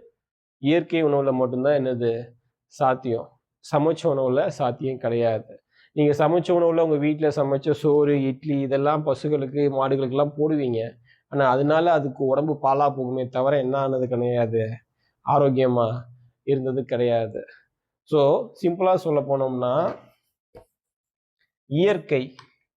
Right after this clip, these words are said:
இயற்கை வந்து ஒரு உணவை வந்து ஒரு உயிரினத்துக்கு மட்டும் என்ன செய்யாது? படைக்காது. ஒரு உணவு மூலியமா பல உயிர்களுக்கு என்ன செய்யும்? உணவு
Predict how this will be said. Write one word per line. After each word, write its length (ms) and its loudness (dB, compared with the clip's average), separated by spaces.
இயற்கை 560 0
வந்து 640 0
ஒரு 480 2
உணவை 360 2
வந்து 500 0
ஒரு 320 4
உயிரினத்துக்கு 520 -2
மட்டும் 300 0
என்ன 200 0
செய்யாது? 800 0
படைக்காது. 680 0
ஒரு 640 2
உணவு 480 2
மூலியமா 680 0
பல 340 2
உயிர்களுக்கு 580 2
என்ன 180 0
செய்யும்? 560 -2
உணவு 600 0